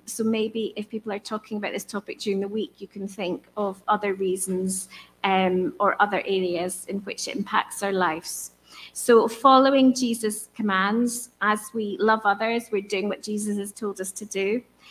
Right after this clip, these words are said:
It's a natural outcome of a spirit-filled life. So it's a natural consequence of our new life in Jesus. It allows us to share what has been freely given to us.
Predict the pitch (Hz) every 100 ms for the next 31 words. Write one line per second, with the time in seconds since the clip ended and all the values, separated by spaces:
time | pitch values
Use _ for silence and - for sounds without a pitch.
0 | - - - - 240 240 247 233 - -
1 | 247 226 226 - - 208 196 190 208 -
2 | - 226 214 - - 208 196 196 170 151
3 | - - - 185 - - 214 196 202 220
4 | 220 - - 247 220 - 214 208 - -
5 | 185 185 - 185 190 196 202 196 190 170
6 | 175 - 180 175 190 180 175 127 165 -
7 | - _ _ - - - - 208 - 240
8 | 240 240 247 247 - - _ _ - 220
9 | - 233 - 233 220 220 220 - 208 208
10 | 208 208 233 208 202 208 214 220 - -
11 | 240 294 - -